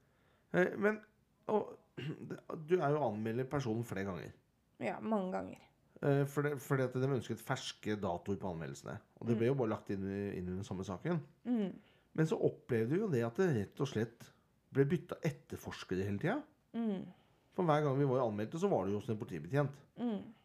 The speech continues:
Speaker 1: Og så får du bare beskjed om at det skal vi gi til etterforskeren i saken.
Speaker 2: Ja.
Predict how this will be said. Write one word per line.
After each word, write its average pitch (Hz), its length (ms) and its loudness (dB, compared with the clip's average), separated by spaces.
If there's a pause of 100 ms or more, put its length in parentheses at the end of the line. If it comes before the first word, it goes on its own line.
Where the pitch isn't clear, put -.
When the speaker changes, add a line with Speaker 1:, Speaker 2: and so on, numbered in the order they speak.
(120)
Speaker 1:
Og 131 100 2
så 143 100 2
får 143 180 4
du 139 60 2
bare 120 140 2
beskjed 110 220 -2
om 101 60 -4
at 90 60 -8
det 135 180 4
skal 147 220 -4
vi 151 140 2
gi 110 80 0
til - 140 -2
etterforskeren 92 560 -4
i 90 40 -4
saken. 85 320 -4 (460)
Speaker 2:
Ja. 202 140 -8